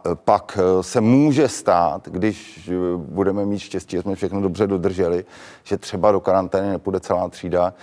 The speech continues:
A nebo prostě to takhle nebude a celá třída půjde do karantény. A podle mě v téhle chvíli je to skutečně tak, že si školy můžou vybrat a záleží teď v téhle chvíli na každém řediteli, pro co z toho se rozhodne. Já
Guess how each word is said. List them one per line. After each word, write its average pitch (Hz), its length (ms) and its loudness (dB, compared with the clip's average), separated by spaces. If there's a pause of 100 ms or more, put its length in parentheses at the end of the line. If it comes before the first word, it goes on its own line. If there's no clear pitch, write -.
(360)
A 98 80 2
nebo 107 260 4
prostě 113 440 0
to 113 120 -2
takhle 120 360 2
nebude 104 380 4
a - 80 -4
celá 104 260 2
třída 107 260 0
půjde 110 200 2
do 101 80 2
karantény. 95 560 0
A - 80 -6
podle 98 280 0
mě 113 140 -2
v - 60 -14
téhle 135 200 2
chvíli 135 200 -2
je 135 80 4
to 131 100 -4
skutečně 120 340 -4
tak, 113 160 0
že 107 80 -8
si 123 140 -8
školy 110 280 0
můžou 113 260 2
vybrat 107 320 2 (680)
a 98 80 -2
záleží 107 480 4 (100)
teď 127 260 4
v - 80 -18
téhle 120 240 4
chvíli 120 260 2
na 113 100 2
každém 117 380 0
řediteli, 113 380 2
pro 101 160 -2
co 110 120 -10
z - 60 -14
toho 113 180 2
se 110 140 -2
rozhodne. 107 480 -2
Já - 200 -8